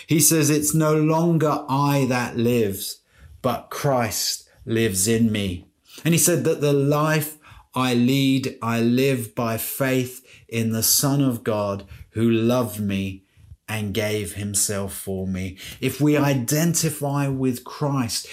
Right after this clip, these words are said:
if we find our identity, our life in him, then we will be able to keep following Jesus. I love being around people who've been following Jesus for years.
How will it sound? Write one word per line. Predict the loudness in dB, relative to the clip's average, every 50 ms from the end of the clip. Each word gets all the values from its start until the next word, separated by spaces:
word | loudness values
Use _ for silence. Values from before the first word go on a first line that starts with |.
| -12 -8 -4
if | -4 -4 -2 0 0
we | 2 4 4 2 2 0 -4 -8
find | -8 -2 0 2 2 2 2 2
our | 2 2 2 2 2
identity, | 2 2 0 0 2 2 2 2 2 0 0 0 0 0 2 2 2
our | 2 2 0
life | 2 2 2 2 2 2 2 0 -2 -4 -6 -12 -16 -20 -20 _ _ -6 -2
in | 2 2 4 4 2 2
him, | 0 0 0 2 2 2 2 0 -2 -4 -8 _ _ _ _ _ _ _ _ _ _ _ _ _ _ _ _ _ _ _ _ _ _ _ _ -10
then | -4 -2 0 2 2 4 4 2 2 0 -2 -6 -18 -16 -8
we | -4 0 2 4 4 4
will | 4 4 4 4 4 4 4 4 2 2
be | 2 2 2 4 4
able | 4 4 4 2 2 2 0 0 0 -2
to | -2 -4 -6
keep | -6 -6 -4 -2 -2 -2 -2 -4 -8
following | -8 -4 0 0 2 2 2 2 2 2 2 2 2 2 0
Jesus. | 0 0 2 2 2 2 2 0 -2 -2
I | 0 0 2
love | 4 4 4 4 4 4 4 4 4 2 2 0 -2 -6 -12 -16 -18 -20 _ -10 -2
being | 2 2 4 4 4 4 4 2 2 2 2
around | 2 2 2 0 2 2 2 2 2 2 2 2 0 -2
people | -2 -2 -2 0 0 0 0
who've | 0 -2 -4 -2 0
been | 0 0 0
following | -2 0 0 2 2 4 4 4 4 4 2 2 2
Jesus | 2 0 2 0 0 0 -2 -2 -4 -4
for | -4 -4 -4
years. | -4 -2 0 0 0 0 0 -2 -4 -6 -10 -12 -16